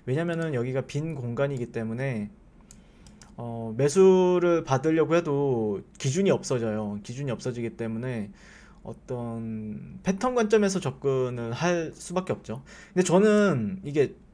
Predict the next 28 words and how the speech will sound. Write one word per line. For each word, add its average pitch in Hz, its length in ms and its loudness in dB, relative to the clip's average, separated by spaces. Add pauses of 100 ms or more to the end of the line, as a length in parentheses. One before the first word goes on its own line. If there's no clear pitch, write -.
(120)
들고 180 340 4
계신 214 240 6
분들한테는 165 540 0
정말 117 240 -4
죄송한 127 340 -2
말씀인데, 104 800 -4 (760)
어, 117 160 -10
전 151 200 -4
좀 139 220 0
이 147 180 -6
종목이 156 440 2
조정을 156 300 0
좀 151 80 -4
받았으면 123 360 -4
좋겠어요. 101 460 -8
진짜 101 380 -12 (420)
제가 139 240 2
사고 147 220 -2
싶거든요. 107 440 -6 (140)
<laughs> - 120 -20
네, 110 140 -10 (360)
제가 120 240 -4
사고 151 240 -4
싶은 127 420 -8
부분들도 110 460 -8
있고, 107 420 -6 (680)
근데 113 580 -10
이제 110 300 -12